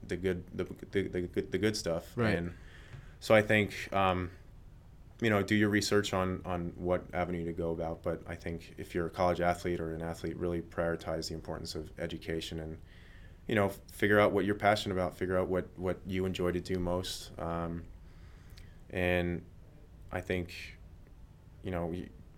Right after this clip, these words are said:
Speaker 1: we're, we're in a, in a position, fortunately, nowadays y-, that if you, if you have goals, you wanna accomplish something, you know, just spend every waking hour and every opportunity you have and, and learn from people that you can learn from and, and use every opportunity as a way to grow and, and, and build yourself up with whatever,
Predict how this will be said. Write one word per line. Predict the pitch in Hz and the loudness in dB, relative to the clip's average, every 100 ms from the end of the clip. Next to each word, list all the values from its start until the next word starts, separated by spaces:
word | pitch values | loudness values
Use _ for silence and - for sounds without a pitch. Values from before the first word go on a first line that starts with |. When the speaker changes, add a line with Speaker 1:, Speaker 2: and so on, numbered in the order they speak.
| - | 0
Speaker 1:
we're, | 101 | 0
we're | 90 95 95 | 2 2 4
in | |
a, | 92 - 95 | 2 0 -2
in | |
a | 90 | -2
position, | - 107 104 98 95 | -4 -2 0 0 0
fortunately, | 98 95 92 90 | -2 -2 -2 0
nowadays | 90 92 90 90 - | 2 2 2 0 -2
y-, | - - | -6 -4
that | 87 | -4
if | 87 - 95 | -4 -6 -4
you, | 95 98 92 92 - - | -2 0 -2 -6 -14 -14
if | 92 | -4
you | 101 | 0
have | 95 87 | 2 4
goals, | 98 98 98 | 4 4 2
you | 92 | 2
wanna | 92 | 2
accomplish | 90 95 92 92 | 0 0 0 0
something, | 98 90 98 98 95 - - - - - | -2 0 0 -2 -6 -16 -20 -20 -20 -6
you | 90 | -2
know, | 87 | 0
just | 92 | -2
spend | - - 90 | -4 -2 0
every | 85 87 90 | 0 0 2
waking | 87 90 90 87 | 2 0 0 -2
hour | 85 90 | 0 2
and | 92 | 0
every | 87 87 85 | 0 0 0
opportunity | 85 90 92 90 | -2 -4 -4 -2
you | 87 | -2
have | 87 87 87 | 0 0 -2
and, | 85 | -4
and | 87 85 80 - - - - - - | -4 -6 -6 -10 -18 -18 -18 -18 -2
learn | 92 95 | 2 2
from | 92 90 | 0 -4
people | 101 92 87 | -2 -2 0
that | 87 85 | -2 -2
you | 87 | -4
can | 87 87 | -6 -2
learn | 90 95 | -2 -2
from | - 87 85 | -2 -2 -4
and, | 85 | -6
and | 80 85 85 87 | -6 -6 -6 -4
use | 92 90 | -4 0
every | 87 92 | 0 2
opportunity | 90 92 85 92 85 85 | 2 0 -4 -4 -4 -4
as | 82 | -4
a | |
way | 85 82 | -4 -2
to | 82 | -4
grow | 82 82 82 | -4 -2 -2
and, | 82 - | -6 -8
and, | 80 80 80 | -8 -8 -10
and | 82 80 78 - | -8 -8 -10 -6
build | 87 82 | -6 -4
yourself | 82 - 82 85 | -4 -6 -4 -4
up | 85 | -2
with | 87 87 | -2 -2
whatever, | 90 98 98 98 | -2 2 4 2